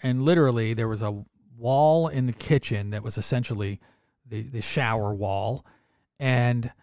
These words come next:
I figured, "Oh, she's taking a shower. I could hear the water still running." Well, then she comes walking down the stairs, and I'm like,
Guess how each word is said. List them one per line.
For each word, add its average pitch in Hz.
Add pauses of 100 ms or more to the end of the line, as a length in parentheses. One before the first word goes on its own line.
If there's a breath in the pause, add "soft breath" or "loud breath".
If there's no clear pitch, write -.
(440)
I 139
figured, 160
"Oh, 202
she's 196
taking 165
a -
shower. 123
I 120
could 120 (140)
hear 123
the 120
water 104
still 107
running." 104 (580)
Well, 180
then 208
she -
comes 135
walking 113
down 104
the 101
stairs, - (440)
and 127
I'm 127
like, 113